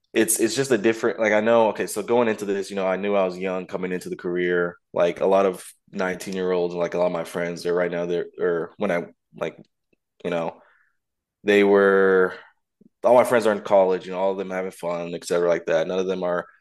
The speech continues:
on the street dealing with the stuff, like, that we have to deal with every day. Like, we're, I'm not, like, very, like, for <sighs> a good experience, I, like, it, it wasn't a good experience, but, like,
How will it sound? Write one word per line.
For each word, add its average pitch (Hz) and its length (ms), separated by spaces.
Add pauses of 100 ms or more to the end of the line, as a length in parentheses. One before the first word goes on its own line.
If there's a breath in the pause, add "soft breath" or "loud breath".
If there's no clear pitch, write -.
(140)
on 90 140
the 87 80
street - 360
dealing 87 220
with 87 100
the 87 60
stuff, - 360
like, 76 260 (640)
that 82 160
we 92 100
have 87 120
to 78 80
deal 85 220
with 69 220
every 80 180
day. 78 320
Like, 85 260
we're, 92 200
I'm 98 160
not, 95 300 (440 soft breath)
like, 90 140
very, 101 160
like, 98 180
for - 540
<sighs> - 2000
a 95 60
good 117 160
experience, 110 460
I, 98 160
like, 92 200
it, - 140 (360)
it 127 80
wasn't 107 200
a 85 40
good 95 160
experience, 107 440
but, 92 120
like, 80 280